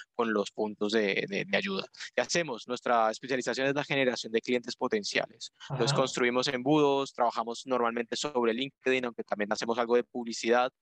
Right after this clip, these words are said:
Speaker 1: pero nuestro objetivo es ayudar a empresas, normalmente pymes, startups, a conseguir, eh, resultados y abrir un nuevo canal de adquisición, porque lo que pasa siempre es, "No, pues yo voy a hacer seo, yo voy a hacer sem, yo voy a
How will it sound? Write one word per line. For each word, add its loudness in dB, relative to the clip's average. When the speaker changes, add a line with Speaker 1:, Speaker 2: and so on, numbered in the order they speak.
Speaker 1:
pero 2
nuestro -6
objetivo 2
es 0
ayudar 0
a 0
empresas, -2
normalmente -2
pymes, 2
startups, -2
a -2
conseguir, 0
eh, 2
resultados 0
y -2
abrir -4
un -6
nuevo 2
canal -2
de -2
adquisición, 0
porque -4
lo -2
que -4
pasa -2
siempre 2
es, -2
"No, 2
pues -16
yo -6
voy -2
a 0
hacer -2
seo, 0
yo 2
voy 4
a 2
hacer -2
sem, -2
yo 2
voy 4
a 2